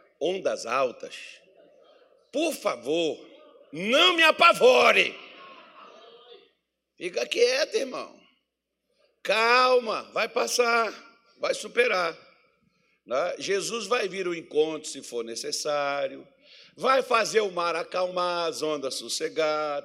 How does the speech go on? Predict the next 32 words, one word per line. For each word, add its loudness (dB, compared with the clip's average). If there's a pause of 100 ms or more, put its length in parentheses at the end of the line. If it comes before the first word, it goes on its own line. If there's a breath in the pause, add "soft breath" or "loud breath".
tudo -8
ficar -8
bom -2
e -2
a -4
gente -8
vai -4
passar. -8 (960)
A -4
ordem 0
é -2
passar. -6
Então, -6
a 0
ordem 4
de -10
Deus -4
pra -6
você 0 (580 loud breath)
é -12
passar -2
dois -4
mil -6
e -4
vinte -8
e -12
quatro. -4
Não -4
é -2
só -4
passar, -4
não. -10